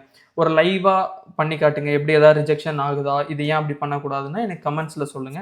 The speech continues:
நான் டெஃபினட்டா அதுக்கான வீடியோஸும் நான் பண்றேன். So இப்போதைக்கு வந்து ஒரு பேஸ்கெட் வந்து எப்படி நம்ம டி வி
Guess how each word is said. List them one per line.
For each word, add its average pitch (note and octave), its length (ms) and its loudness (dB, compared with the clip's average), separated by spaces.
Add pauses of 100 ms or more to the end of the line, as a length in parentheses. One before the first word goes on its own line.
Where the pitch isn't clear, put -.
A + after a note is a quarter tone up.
நான் C#3 140 -10
டெஃபினட்டா D3 420 -4
அதுக்கான C#3 360 -8
வீடியோஸும் C#3 400 -8
நான் C3+ 140 -12
பண்றேன். C#3 320 -10 (480)
So G#3+ 80 4 (220)
இப்போதைக்கு A3+ 420 4
வந்து A#3 160 0
ஒரு G3+ 160 0
பேஸ்கெட் G3+ 420 2 (100)
வந்து G#3+ 240 0
எப்படி G#3 260 -2
நம்ம F3+ 260 -4
டி F#3+ 160 -4
வி G3 80 -2